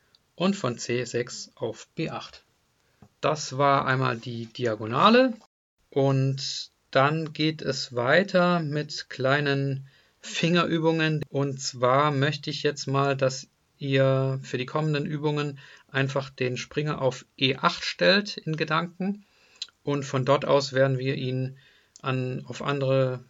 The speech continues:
Felder versuchen, wandern zu lassen. Zunächst mal eine einfache Übung.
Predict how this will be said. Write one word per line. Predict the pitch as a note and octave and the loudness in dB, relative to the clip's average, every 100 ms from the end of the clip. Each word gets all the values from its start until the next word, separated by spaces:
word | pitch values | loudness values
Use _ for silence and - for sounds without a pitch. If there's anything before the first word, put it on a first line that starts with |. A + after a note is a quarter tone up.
| _ | _
Felder | - C3 C3 C3 B2+ B2 | 0 2 4 4 2 -4
versuchen, | - A#2+ A#2+ C3+ C3+ B2+ B2 A2+ | -8 -6 -2 -4 -2 -4 -4 -4
wandern | A#2+ A#2 A2+ | -2 -2 -4
zu | - | -4
lassen. | A2+ G#2 - G#2+ G2+ _ _ _ _ _ _ - _ _ _ | -4 -4 -10 -14 -14 _ _ _ _ _ _ -20 _ _ _
Zunächst | - C3 D3 F3 - | -6 0 0 0 0
mal | D#3+ D#3 D#3+ | 2 4 2
eine | D3+ B2+ | 2 0
einfache | D#3+ F3 D3+ D3+ | 0 0 -2 0
Übung. | D#3 C#3+ D3 D3+ D3+ | -2 2 2 0 -6